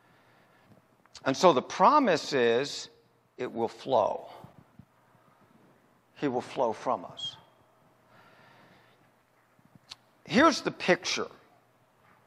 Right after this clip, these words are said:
Now, this is the book of Exodus. Let's just look at it real quickly. In Exodus chapter seven, by the way, there are two occurrences of this, isn't there? One is in Exodus and one is in Numbers.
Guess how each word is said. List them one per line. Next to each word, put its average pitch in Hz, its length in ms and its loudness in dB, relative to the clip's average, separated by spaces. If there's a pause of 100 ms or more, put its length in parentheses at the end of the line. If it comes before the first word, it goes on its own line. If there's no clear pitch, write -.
(200)
Now, 120 160 2
this 180 260 0
is 190 120 -6
the 175 100 -2
book 139 220 0
of 127 180 -2
Exodus. - 600 2
Let's 127 120 -4
just 160 240 -2
look 151 180 0
at 117 120 4
it 104 60 -6
real 107 180 -4
quickly. - 420 -8 (1800)
In 175 120 0
Exodus 220 400 4
chapter 208 360 0
seven, 131 520 0
by 170 140 6
the 240 80 -2
way, 165 160 2
there 147 160 0
are 139 60 -2
two 240 300 -6
occurrences 190 680 -4
of 117 80 -14
this, 120 220 -6
isn't 143 260 -6
there? 113 160 -4
One 127 240 -2
is 190 140 -6
in 214 100 -2
Exodus 151 560 -2
and 135 100 -4
one 131 180 0
is 113 140 -6
in 123 160 -6
Numbers. 131 680 -4